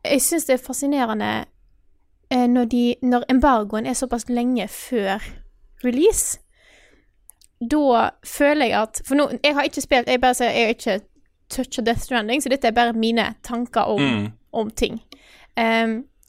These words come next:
Speaker 1: jeg vil tippe at det betyr at utviklerne har veldig tro på dette her blir bra, og at en embargo så tidlig skaper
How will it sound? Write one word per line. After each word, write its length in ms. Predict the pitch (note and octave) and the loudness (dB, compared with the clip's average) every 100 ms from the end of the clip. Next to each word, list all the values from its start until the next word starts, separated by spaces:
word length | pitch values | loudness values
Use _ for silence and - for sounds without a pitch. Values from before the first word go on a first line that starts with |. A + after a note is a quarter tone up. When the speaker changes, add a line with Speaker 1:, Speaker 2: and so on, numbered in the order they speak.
| _ | _
Speaker 1:
jeg 140 | C4 C4+ | 0 0
vil 100 | C#4+ | 0
tippe 280 | - E4+ A#3+ | -4 -2 0
at 80 | |
det 160 | A#3+ B3 | 2 0
betyr 380 | A3 - A#3+ C4+ | -2 -6 -2 -2
at 220 | - A3+ - | -4 -6 -4
utviklerne 560 | C4 C4+ A3+ F#3+ - | -2 -2 -4 -4 -4
har 120 | A3+ A3 | -2 0
veldig 460 | B3 A#3+ C4 G3 | 0 0 -2 -4
tro 260 | - A#3 G3 | -4 -2 -2
på 160 | - G3 | -2 -6
dette 220 | G#3 G#3 | -6 -4
her 260 | A3 G3+ G#3 - _ _ | -4 -4 -6 -16 _ _
blir 100 | G3+ G3+ | -10 -6
bra, 400 | G#3 G#3+ A#3 D4 - - - _ | -4 2 2 2 -6 -20 -20 _
og 140 | A3+ G#3 | 0 0
at 160 | A3+ A#3+ | 0 -4
en 120 | A3 | -6
embargo 440 | A3+ G#3+ G#3 G3 | -2 2 2 0
så 140 | G#3 G#3 | -4 -6
tidlig 380 | G#3 G#3+ G3+ F#3 D4 - | -4 -4 -4 -6 -8 -6
skaper 340 | - G#3 - | 0 -2 -2